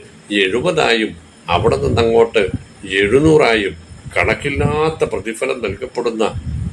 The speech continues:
മാസമാണ് റമദാൻ എന്നത് നമ്മൾ ഓർത്തു വെക്കണം. ഇതൊരു പക്ഷേ നമ്മുടെ അവസാനത്തെ അവസരവുമായിരിക്കാം.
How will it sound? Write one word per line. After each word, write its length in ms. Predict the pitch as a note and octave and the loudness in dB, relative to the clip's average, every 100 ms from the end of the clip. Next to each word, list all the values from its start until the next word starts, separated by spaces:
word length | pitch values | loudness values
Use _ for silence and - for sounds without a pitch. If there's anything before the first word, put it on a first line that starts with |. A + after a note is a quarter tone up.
| E2 | -2
മാസമാണ് 640 | D#2+ G2 A#2 D3+ C3+ A2+ G2+ F#2 | 0 0 -2 -2 -2 -2 -2 -4
റമദാൻ 400 | E2+ E2+ G#2 A2 F#2+ | -6 -2 0 0 -2
എന്നത് 300 | G#2+ A2 C3+ - - - - | -4 0 0 -2 -14 -20 -14
നമ്മൾ 200 | E2+ E2 D#2 D#2 | -6 -4 -4 -6
ഓർത്തു 260 | - - | -2 0
വെക്കണം. 560 | B2 B2 B2+ B2+ D3 - - - - | 2 0 2 2 0 -4 -14 -16 -12
ഇതൊരു 280 | F2+ E2+ F2 | -6 -2 -2
പക്ഷേ 340 | - G#2 - A2 G2+ | -2 -2 2 2 2
നമ്മുടെ 300 | G2 G#2+ D#3 - - - - F2 | 0 2 2 0 -12 -8 -4 -2
അവസാനത്തെ 720 | F2 A2 - B2+ A#2+ A2+ A#2 F#2+ F2+ | 0 0 2 2 2 2 0 -2 -6
അവസരവുമായിരിക്കാം. 1120 | A2 - C#3 C3+ B2+ A#2 G#2+ G2 - G2 | -4 -2 0 0 0 0 0 -4 -2 0